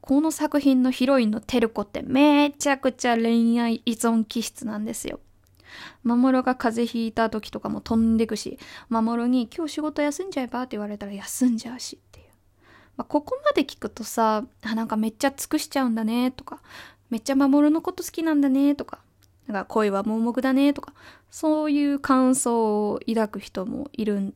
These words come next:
と思います。まあ、それだけで話済むんだったらいいんだけど、原作読んでみたら結構真面目にテルコやばくて。原作では、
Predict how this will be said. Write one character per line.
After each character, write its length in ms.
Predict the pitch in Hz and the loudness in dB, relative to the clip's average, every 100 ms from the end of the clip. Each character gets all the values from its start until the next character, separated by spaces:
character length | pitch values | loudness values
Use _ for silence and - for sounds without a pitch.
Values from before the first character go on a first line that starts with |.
| _ | _
と 300 | - 196 - | -6 -6 -4
思 380 | 202 190 190 190 | -4 -4 -4 -6
い 120 | 190 | -6
ま 240 | 185 185 190 | -8 -10 -12
す。 200 | - - | -14 -12
ま 60 | - | -12
あ、 20 | |
そ 220 | - 285 | -6 0
れ 120 | 285 302 | 2 4
だ 120 | 302 | 2
け 100 | 277 | 0
で 60 | |
話 360 | - 214 220 214 | -2 -4 -6 -6
済 160 | - 262 | 2 4
む 160 | 247 | 4
ん 140 | 208 202 | 2 -4
だ 100 | 214 | -10
っ 40 | - | -8
た 80 | |
ら 100 | 208 | -6
い 80 | 196 | -2
い 40 | 214 | 0
ん 160 | 208 | 0
だ 100 | 208 | -4
け 140 | - 208 | -10 -10
ど、 140 | 202 - _ - - - - _ - | -10 -14 _ -20 -20 -20 -20 _ -2
原 240 | 285 392 | -2 -2
作 320 | - 381 370 | -2 0 2
読 220 | 349 370 | 2 4
ん 40 | 311 | 4
で 100 | 240 | 4
み 140 | 220 | 0
た 140 | 208 - | -2 -6
ら 140 | - _ - | -6 _ -10
結 200 | 392 - _ - | -10 -12 _ -2
構 640 | 403 370 359 349 - - | 0 0 -2 -4 -6 -8
真 320 | - 277 294 349 | 2 4 4 0
面 20 | |
目 120 | 370 | 0
に 140 | 370 | 0
テ 120 | 294 302 | 2 0
ル 100 | 269 | 2
コ 120 | 202 | -2
や 120 | 196 | -2
ば 120 | 196 | -6
く 80 | - | -10
て。 220 | - - _ _ _ _ _ _ - - _ _ _ - | -14 -14 _ _ _ _ _ _ -20 -20 _ _ _ -6
原 220 | 262 330 | -4 -2
作 240 | 339 330 320 | -2 0 2
で 100 | 277 | 4
は、 320 | 220 214 | 4 2